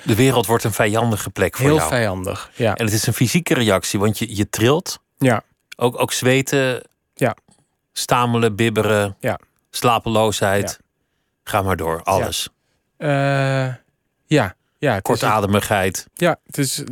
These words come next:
Speaker 2: ik le-, fysiek dan, eh, in echt alarmfase één.
Speaker 1: Hoe lang
Speaker 2: Ja.
Speaker 1: duurt dat?
Speaker 2: Dat, dat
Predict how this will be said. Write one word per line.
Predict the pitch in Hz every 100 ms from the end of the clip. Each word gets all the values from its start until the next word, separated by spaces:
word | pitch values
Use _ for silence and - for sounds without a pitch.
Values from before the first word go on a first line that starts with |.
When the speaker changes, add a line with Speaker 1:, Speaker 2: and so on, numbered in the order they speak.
| 127
Speaker 2:
ik | 110 135
le-, | 143 - 131
fysiek | - 147 175 175
dan, | 151 139 135 131 - _ _ _ _ _ _ _ _ _
eh, | 135 123 120 120 123 - _ _
in | - 135 135 131
echt | - 135 -
alarmfase | 143 131 131 - 107 107 90
één. | 101 135 - _ _ _
Speaker 1:
Hoe | 123
lang | 131
Speaker 2:
Ja. | 127
Speaker 1:
duurt | 147 143
dat? | 147 175 - _ _ _ _ - - - - - - - _ _ _ _ _ _ -
Speaker 2:
Dat, | 127 127 - - _ _ _ _ _ _ _ _ _ _
dat | - 143 -